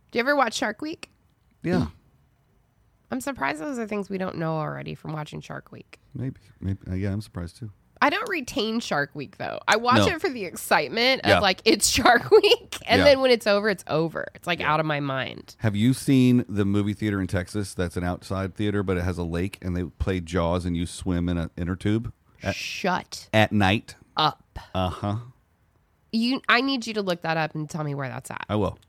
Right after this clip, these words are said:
Speaker 1: I'm writing that down.
Speaker 2: Okay.
Speaker 1: Texas,
Speaker 2: It's gotta be,
Speaker 1: Jaws Theater.
Speaker 2: it's gotta be outside of Houston 'cause, um, John Harden posts about it all the time.
Speaker 1: That is so awesome.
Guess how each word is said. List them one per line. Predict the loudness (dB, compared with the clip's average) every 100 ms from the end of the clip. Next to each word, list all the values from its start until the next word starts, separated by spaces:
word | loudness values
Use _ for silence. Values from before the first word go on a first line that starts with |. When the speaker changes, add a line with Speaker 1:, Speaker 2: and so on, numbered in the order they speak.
| _ _ _ _ -20 -20 -20 -20 _ _ -8
Speaker 1:
I'm | -4 0
writing | 0 -2 -6
that | -8
down. | -10 -12 -10 -10
Speaker 2:
Okay. | -8 -6 -8 -10 _ _ _ _ _ _
Speaker 1:
Texas, | -12 -12 -10 -6 -2
Speaker 2:
It's | -2 2
gotta | 4 6
be, | 4
Speaker 1:
Jaws | 4 2 0 -6 -14
Theater. | -10 -10 -2 4 4
Speaker 2:
it's | 4
gotta | 4 6
be | 6
outside | 4 4 2
of | 4
Houston | 0 0 0 -4
'cause, | -2 -6 -6 -14 -10
um, | -4 -2 -2 -4 -8 -8
John | -2 0
Harden | 2 2 2
posts | -2 -2
about | 0 0
it |
all | -2 -4
the | -6
time. | -10 -10 -20 _
Speaker 1:
That | -16 -14 -14
is | -12
so | -10 -8 -2 0 0 -2 _ -4
awesome. | 0 0 -2 -6 -10 -12